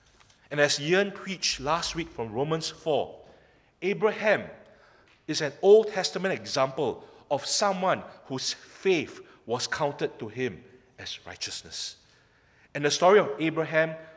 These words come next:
was written also for our sakes. As Romans four, uh, chapter four, verse twenty-three to twenty-five, uh, tells us, it assures us that we who place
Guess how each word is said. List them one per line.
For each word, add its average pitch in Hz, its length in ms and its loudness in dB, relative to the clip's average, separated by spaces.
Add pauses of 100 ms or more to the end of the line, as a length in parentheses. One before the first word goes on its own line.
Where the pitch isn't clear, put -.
(140)
was 127 260 -8
written 175 320 -2 (120)
also 170 420 -2
for 139 340 -6
our 185 300 0
sakes. - 560 -6 (520)
As 147 180 -4
Romans 190 340 0
four, - 640 2 (600)
uh, 113 180 0
chapter - 260 -4
four, 160 260 4
verse 170 280 2
twenty-three 156 560 -6
to 139 100 -10
twenty-five, 131 600 -2
uh, 123 80 -8
tells 135 380 0
us, 110 260 0 (320)
it 147 80 2
assures 202 640 4
us 175 360 4 (260)
that 120 240 -2
we 165 440 -8 (200)
who 135 120 -8
place 180 500 -4